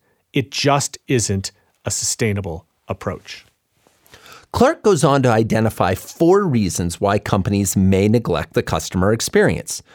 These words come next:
Speaker 2: Number one, they don't have the right technology. Number two, they don't have the right culture.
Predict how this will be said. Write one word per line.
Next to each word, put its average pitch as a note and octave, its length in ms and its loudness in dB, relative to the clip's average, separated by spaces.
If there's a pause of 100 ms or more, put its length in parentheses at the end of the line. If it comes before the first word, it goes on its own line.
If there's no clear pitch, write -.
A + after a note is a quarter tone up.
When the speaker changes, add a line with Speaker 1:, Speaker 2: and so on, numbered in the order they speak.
(220)
Speaker 2:
Number C#3+ 220 4
one, D3+ 340 0 (200)
they A2+ 120 2
don't A#2+ 180 4
have A2+ 140 2
the A2+ 80 4
right G#2 220 2
technology. - 920 -4
Number F2+ 220 -4
two, B2+ 380 0 (220)
they G#2 140 -2
don't A#2+ 180 2
have A#2 160 2
the A2+ 80 2
right G#2 320 0
culture. - 680 -2